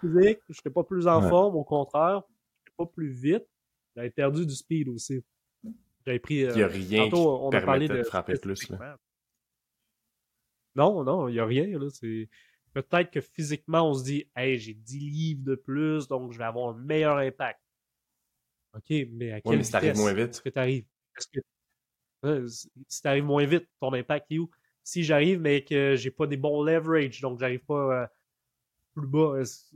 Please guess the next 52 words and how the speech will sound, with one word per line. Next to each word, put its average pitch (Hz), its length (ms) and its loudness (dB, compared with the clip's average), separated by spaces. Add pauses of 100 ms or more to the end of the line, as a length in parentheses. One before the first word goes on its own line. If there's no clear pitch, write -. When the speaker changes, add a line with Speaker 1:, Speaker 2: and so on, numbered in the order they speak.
(160)
Speaker 1:
par 131 120 2
exemple, 123 420 -2
là, 120 80 -12
tu - 140 -14
sais, 117 40 -6
on 110 300 -8 (260)
Speaker 2:
C'est - 160 -8
un 101 100 4
exemple, 92 240 0
ouais, 113 240 6
mais 92 160 -4
cent 98 160 -6
pour 98 100 -10
cent. - 140 -4
Speaker 1:
on, 117 540 -2
on, 120 60 -6 (100)
on 110 40 -8
fait - 160 -18
ça 127 220 -6
simple, 180 340 -6
là, 160 60 -6
mais 139 180 2
j'arrive 135 300 0
pas 165 120 2
plus 170 180 -4
bas, 165 180 2
j'arrive 127 340 -2
pas, 147 440 4
euh, 131 40 -2
mieux, 160 300 -2
j'arrive 131 280 -4
pas 151 160 -4
mieux 160 460 -6
timer 175 480 4
aussi 143 260 -6
sur 135 180 -12
le 123 60 -10
tackle. 135 420 0 (480)
Pas - 80 2
plus 277 160 -4
physique, 151 400 -2
là. 160 200 -2 (1080)
Puis 165 120 -8
Speaker 2:
T'es 131 100 0
Speaker 1:
on 196 40 6
Speaker 2:
juste - 160 0
Speaker 1:
connaît 139 120 -2
Speaker 2:
plus 107 140 6
gros. 185 180 8
Speaker 1:
tous 196 480 8
un 139 180 0
joueur 143 540 4